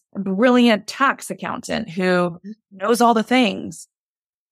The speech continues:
Natalie, the business attorney, Mel Klein, who is a ted Talk, amazing coach extraordinaire. There's gonna be all the things there that are going to add to your life and just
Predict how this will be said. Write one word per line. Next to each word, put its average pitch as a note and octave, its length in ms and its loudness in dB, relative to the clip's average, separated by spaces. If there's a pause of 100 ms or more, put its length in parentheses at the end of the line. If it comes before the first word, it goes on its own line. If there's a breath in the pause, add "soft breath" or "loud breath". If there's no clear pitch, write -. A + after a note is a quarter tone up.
Natalie, G#3 420 2
the G3+ 100 0
business A#3+ 380 0
attorney, F#3+ 840 -6
Mel G3+ 340 2
Klein, A#3 480 2
who F3+ 240 -2
is F3 500 -4
a G3 80 -6
ted G#3 380 -6
Talk, G#3 480 0 (440)
amazing G#3 680 2
coach G3+ 320 0
extraordinaire. G3+ 840 0 (1080)
There's G#3 320 -2
gonna A#3+ 220 2
be G#3+ 200 -2
all G3+ 240 4
the G#3+ 120 0
things G#3 420 -4
there E3+ 340 0
that F3 200 -6
are E3+ 80 -4
going F3+ 300 -6
to - 200 -8
add F3 240 -2
to - 140 -8
your F3+ 100 0
life F3 340 0
and F3+ 140 -4
just - 340 -8